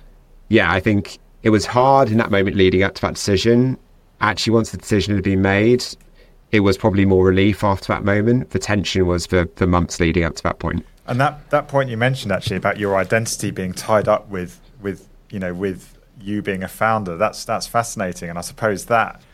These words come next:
Speaker 2: is another factor that, that, that gives you more fear of the unknown, isn't it? You know, you, you're seen as this person. What have you got? If this ends suddenly tomorrow, where does that leave you?
Speaker 1: Yeah, I think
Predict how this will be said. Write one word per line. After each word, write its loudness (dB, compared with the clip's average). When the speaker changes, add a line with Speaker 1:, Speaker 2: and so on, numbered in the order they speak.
Speaker 2:
is -8
another 0
factor -6
that, -10
that, -12
that -8
gives -8
you -6
more 0
fear -2
of -10
the -4
unknown, 0
isn't -4
it? -8
You -12
know, -6
you, -8
you're -6
seen -4
as -8
this -8
person. -2
What -6
have -12
you -6
got? 2
If -14
this -4
ends 0
suddenly -4
tomorrow, -2
where 2
does -4
that 0
leave 0
you? -6
Speaker 1:
Yeah, 6
I 4
think 4